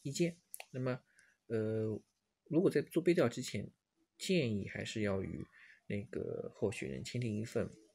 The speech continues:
背景调查的一个授权书，就至少，呃，同-，让对方同意你去做背景调查，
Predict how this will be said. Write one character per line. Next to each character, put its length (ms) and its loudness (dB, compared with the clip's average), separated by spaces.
背 120 2
景 140 -4
调 160 0
查 140 -6
的 100 -4
一 40 -4
个 80 -2
授 140 0
权 160 -2
书， 240 0
就 100 -4
至 120 0
少， 260 0
呃， 800 -2
同-， 360 -2
让 160 -2
对 140 0
方 300 -2
同 280 -4
意 120 0
你 100 -8
去 160 -10
做 100 -4
背 100 -8
景 80 -10
调 180 -6
查， 160 -10